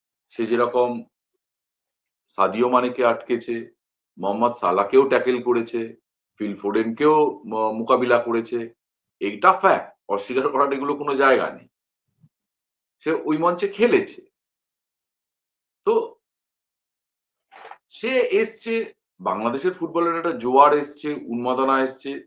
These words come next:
তাই তারা নাচানাচি করছে। কিন্তু পঁচিশ তারিখই বোঝা যাবে, খেলা তো হবে এগারো বনাম এগারো, তখনই দেখা যাবে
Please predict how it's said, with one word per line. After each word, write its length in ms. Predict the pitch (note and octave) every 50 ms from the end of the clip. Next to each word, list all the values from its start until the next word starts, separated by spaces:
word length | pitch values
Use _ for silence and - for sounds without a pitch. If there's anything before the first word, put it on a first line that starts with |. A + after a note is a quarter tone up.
| _
তাই 160 | - G2+ G2+ G#2+
তারা 260 | - - - A#2+ G2+
নাচানাচি 480 | G2+ G2+ G2+ G2+ G2 G#2 G2 - G#2
করছে। 360 | F#2+ F#2+ F#2 F#2 - - D#3 - _ _ _ _ _ _ _ _ _ -
কিন্তু 180 | G3 A3 A#3+
পঁচিশ 380 | - - D#3+ D3 - D#3+ D#3 -
তারিখই 300 | F3 E3 E3 - - E3+
বোঝা 340 | C3+ A#2+ A#2 A2+ B2 C3 B2+
যাবে, 340 | A#2+ A2+ G#2+ G#2+ A2 D3 - _ _ _ _ _ _ _ _ _ -
খেলা 240 | G#2 G2+ A2 A#2+ -
তো 80 | D#3 D3+
হবে 220 | C#3+ D3+ D3 D#3+
এগারো 320 | D#3 D3+ D3 D#3 D#3+ D#3
বনাম 300 | D3+ D3+ D3+ D3 C#3+ C3+
এগারো, 400 | B2 G#2+ G2 F#2 F2 E2 E2 - _ _ _ _ _ _ -
তখনই 280 | D#3 - F#3+ F#3+ F#3+
দেখা 220 | D#3+ E3 - D#3 D3+
যাবে 300 | C#3+ C#3 C3 - -